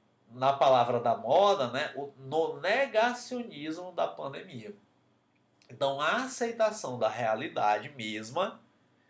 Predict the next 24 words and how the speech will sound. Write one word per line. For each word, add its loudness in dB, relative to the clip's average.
certo? -2
Diz -4
de -4
você -4
perceber, 0
você -6
compreender -4
que -12
existe -8
a -2
natureza 0
dual 0
do -18
ser -4
humano. -8
Tá? 6
Ah, 6
e 2
aí 8
você -4
vai 0
fazendo -6
o -10
quê? -6